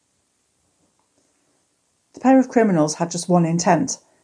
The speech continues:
highlighted by a text that McFall sent to Unwin at six P M while they were waiting in the house. It simply read,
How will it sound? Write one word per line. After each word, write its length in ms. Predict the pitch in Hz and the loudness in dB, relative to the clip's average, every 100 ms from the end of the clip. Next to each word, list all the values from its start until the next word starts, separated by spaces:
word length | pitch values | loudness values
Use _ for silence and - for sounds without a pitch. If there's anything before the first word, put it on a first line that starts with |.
| _ | _
highlighted 440 | 254 233 220 214 196 | 0 2 2 0 -2
by 140 | 185 | 0
a 60 | 180 | -2
text 420 | - 175 - - | -2 -2 -2 -6
that 80 | 165 | -6
McFall 400 | 170 - 175 185 | -6 0 0 2
sent 240 | 196 180 - | 0 -2 -4
to 140 | - | -2
Unwin 340 | 185 156 147 | 2 2 2
at 100 | 156 | 0
six 280 | - - - | -4 -6 -6
P 180 | - 247 | -2 0
M 240 | 160 - - _ _ | 0 -2 -8 _ _
while 200 | - 170 | 0 2
they 80 | 170 | 4
were 100 | 170 | 4
waiting 380 | 170 165 - 156 | 2 0 -2 -2
in 100 | 151 | -2
the 60 | 165 | -2
house. 540 | 151 156 - - - _ _ _ - | -2 -4 -6 -10 -12 _ _ _ -10
It 80 | 139 | -4
simply 380 | 196 175 190 | 0 0 0
read, 360 | 175 165 170 | 2 2 2